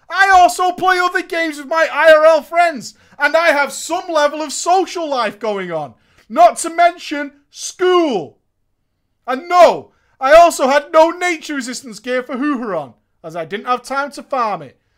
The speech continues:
So I started getting benched. Me! I ain't enchanting my fucking gear. I got a social life, yeah? Nerds enchanting my fucking gear.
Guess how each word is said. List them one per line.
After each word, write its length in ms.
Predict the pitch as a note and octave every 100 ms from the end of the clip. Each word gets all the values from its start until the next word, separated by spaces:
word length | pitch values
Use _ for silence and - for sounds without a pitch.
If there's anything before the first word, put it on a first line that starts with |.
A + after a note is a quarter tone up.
| _
So 200 | - C#4+
I 180 | E4+
started 400 | F4 - G#3+ A3
getting 280 | A#3+ B3+ C#4+
benched. 500 | - E4+ A#3 C#3 - _ _ _ _ _ _ _ _ _ -
Me! 680 | A#3 F#4+ G4+ E4 E3 C3+ _ _ _ _ _ _ _ _ _ _ _ _ _ _ _
I 220 | D4 F#4
ain't 80 | F4+
enchanting 360 | - E4+ D#4+ D4+
my 120 | C#4
fucking 440 | C4+ D4 C#4 C4+
gear. 400 | A#3+ C4 E4+ E4 -
I 200 | C4+ E4
got 200 | D4+ C#4
a 40 |
social 440 | C4 C#4 A3+ - F3+
life, 320 | D#3 C3+ C#3+
yeah? 260 | F#3 C4 C4 _
Nerds 1000 | F3 G#3+ E4+ E4+ D#4 D#4+ E4+ - - - _ _ -
enchanting 520 | F#3 - D4 B3 A#3+
my 120 | A3+
fucking 460 | - A#3 G#3+ A3 F#3+
gear. 360 | G3+ F#3 D3+